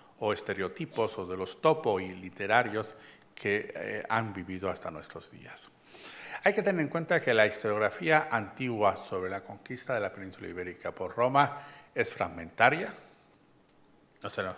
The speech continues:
ha conservado un relato completo, incluso algunos de los testimonios más importantes, como podría ser el de Polibio,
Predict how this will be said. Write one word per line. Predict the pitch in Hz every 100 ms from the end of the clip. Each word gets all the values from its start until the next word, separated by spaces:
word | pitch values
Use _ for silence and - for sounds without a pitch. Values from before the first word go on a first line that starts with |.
| -
ha | 90
conservado | - 95 104 95 107 107 -
un | 110 101
relato | 95 90 92 - 80 - -
completo, | - 90 - 123 139 202 - - - - - - - - -
incluso | 135 - 165 156 151 135 - - - - _ _ - -
algunos | 135 120 147 165
de | 165
los | 139 117 - - - -
testimonios | 127 - 113 123 139 117 110
más | 113 98
importantes, | 90 104 - 160 175 120 -
como | - 92 92
podría | 95 98 101
ser | - 95
el | 85
de | 78 82 - - - - - _ -
Polibio, | 101 117 156 127 127